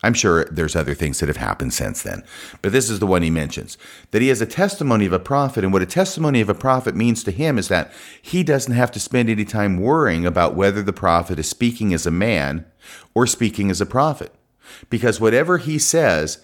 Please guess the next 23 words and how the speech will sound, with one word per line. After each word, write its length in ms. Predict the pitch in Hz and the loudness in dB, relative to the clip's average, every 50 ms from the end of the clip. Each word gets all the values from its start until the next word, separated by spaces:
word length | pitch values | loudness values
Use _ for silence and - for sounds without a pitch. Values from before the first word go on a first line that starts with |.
| _ _ _ | _ _ _
is 180 | - 90 92 113 | -10 -4 0 0
what 140 | 113 110 | 0 2
the 80 | - 92 | 2 0
Lord 360 | 92 95 104 117 127 127 110 | 0 2 2 2 2 2 2
wants 340 | 101 104 104 113 113 - - | 2 2 2 2 2 0 -2
him 200 | - 92 78 78 | -4 -4 -4 -4
to 120 | - 82 | -4 -6
say. 460 | 78 - 104 95 85 65 58 62 - - _ _ _ - - - _ _ - | -4 -2 0 0 0 0 -2 -6 -12 -16 _ _ _ -20 -20 -20 _ _ 0
And 240 | 95 98 95 101 - | 2 4 2 2 2
if 240 | 92 104 - - | -2 -4 -4 -2
you 120 | 113 110 107 | 0 -2 -2
follow 720 | - - - 147 156 180 185 175 131 92 85 82 - - _ _ - | -2 -4 -4 -2 0 0 0 0 0 0 0 -2 -4 -10 _ _ -2
whatever 400 | 92 95 - 101 104 101 95 101 | -2 0 0 2 0 0 0 -2
the 100 | 87 90 | -2 -2
living 300 | 98 98 82 92 87 85 | -2 0 0 -2 -2 -4
prophet 440 | - - 85 80 78 78 - 73 | -2 0 0 0 0 -2 -6 -10
says, 360 | - - 85 78 73 76 - - - - - _ _ _ | -8 -4 -4 -2 -4 -4 -6 -10 -20 -20 -20 _ _ _
you 260 | 87 87 113 135 156 | -8 -4 -2 0 2
will 140 | 139 127 123 | 2 2 2
not 320 | 107 98 92 95 - - | 2 4 4 2 2 0
be 100 | 101 98 | -2 -6
put 400 | 95 - - 92 90 82 - - - _ _ _ _ _ - | -6 -6 -2 -2 -2 -2 -2 -6 -12 _ _ _ _ _ -4
at 240 | 87 90 85 - | -2 -2 -2 -2